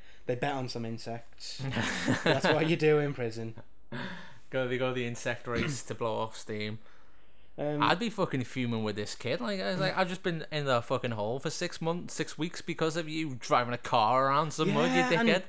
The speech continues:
Speaker 1: the kid's the one who's been a dick about him. It's like, "Oh, you know, you've changed since you couldn't have been in the hole." Yeah, went to the hole for you,
Speaker 2: <laughs>
Speaker 1: you fucking twat hole. So yeah, um,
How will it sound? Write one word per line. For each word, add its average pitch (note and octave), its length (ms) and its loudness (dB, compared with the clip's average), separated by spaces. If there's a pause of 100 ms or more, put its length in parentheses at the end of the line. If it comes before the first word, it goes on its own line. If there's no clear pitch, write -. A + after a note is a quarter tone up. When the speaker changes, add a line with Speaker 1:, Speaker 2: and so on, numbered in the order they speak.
(320)
Speaker 1:
the E3+ 60 -2
kid's F#3 300 2
the A3+ 80 0
one A3 140 2
who's F#3+ 120 4
been D#3+ 200 2
a C3+ 40 0
dick C3 280 -2
about F#3 200 0
him. G#3 60 0
It's F#3+ 80 -2
like, F3 120 -2
"Oh, A3+ 340 4
you G#3 120 4
know, G3+ 100 2
you've G3+ 180 2
changed A3 500 4
since D#3+ 240 0
you D3+ 80 0
couldn't G3 280 2
have D#3 40 -2
been E3+ 80 4
in D#3+ 60 2
the D3+ 80 0
hole." G#3+ 120 2
Yeah, C#4+ 300 6 (180)
went B3+ 200 4
to - 60 -12
the B3 80 6
hole F#3+ 220 6
for F#3 140 2
you, C4 300 4
Speaker 2:
<laughs> - 0 -
Speaker 1:
you B3 180 6
fucking E3 460 0 (120)
twat D#3 400 -2
hole. C3 340 0 (880)
So - 140 0
yeah, F3+ 360 4
um, E3+ 260 2